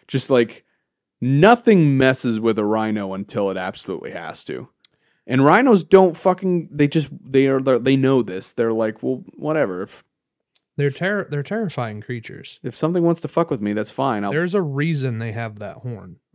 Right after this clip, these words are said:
Speaker 2: I mean, it's
Speaker 1: Yeah.
Speaker 2: it can fuck you up if need be.
Speaker 1: Yeah.
Speaker 2: Uh, but no.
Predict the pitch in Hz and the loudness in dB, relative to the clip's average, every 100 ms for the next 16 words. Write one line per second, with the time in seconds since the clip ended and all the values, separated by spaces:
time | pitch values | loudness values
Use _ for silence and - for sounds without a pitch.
0 | - 117 113 120 131 - - - - _ | -10 -8 -6 -8 0 6 6 4 -10 _
1 | _ _ _ - 156 - - 147 131 120 | _ _ _ -6 -6 -6 -4 -4 -4 -8
2 | - _ _ _ _ _ - 190 185 165 | -12 _ _ _ _ _ -8 -6 -4 -2
3 | 135 139 110 113 110 120 117 107 113 101 | -2 -2 -6 -10 -10 -10 -10 -10 -12 -14
4 | 131 - 151 170 104 - _ 117 110 - | -18 -10 2 2 2 -6 _ -12 -10 -12
5 | - - _ _ _ _ _ _ _ - | -14 -18 _ _ _ _ _ _ _ -6
6 | 143 139 117 - 190 175 120 | -4 -4 -6 -8 -6 -6 -6